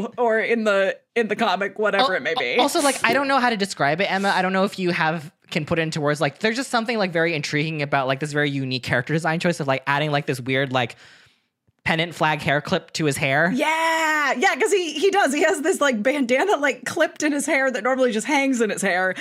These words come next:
Speaker 2: but that's what he uses to tie his hair up. I don't know. I was into it.
Speaker 1: Yeah.
Speaker 2: I dig
Speaker 1: I,
Speaker 2: it.
Speaker 1: at first, I, I was like, "I, I don't know what that is, but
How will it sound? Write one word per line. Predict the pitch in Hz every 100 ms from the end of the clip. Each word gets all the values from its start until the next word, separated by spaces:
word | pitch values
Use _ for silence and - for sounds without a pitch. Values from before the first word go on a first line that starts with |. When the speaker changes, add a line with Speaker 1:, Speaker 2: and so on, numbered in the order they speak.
| - - -
Speaker 2:
but |
that's | 302 302
what | 311 294
he | 269
uses | 311 269 285
to | 226
tie | 262 254
his | 240 240
hair | 262 254 202
up. | 196 190 - - -
I | 254
don't | 247 180
know. | 160 165 -
I | 240
was | 220
into | 196 170 165
it. | 156 151 - _ _ _ -
Speaker 1:
Yeah. | 190 113 98 -
Speaker 2:
I | 220
dig | 208 175 185
Speaker 1:
I, |
Speaker 2:
it. | 170 - _ _ - -
Speaker 1:
at | 202
first, | 220 233
I, | 240 214
I |
was | 202
like, | 185 147
"I, | 156 -
I | 147
don't | 160
know | 160
what | 147
that | 143 139
is, | 147 165
but | 139 123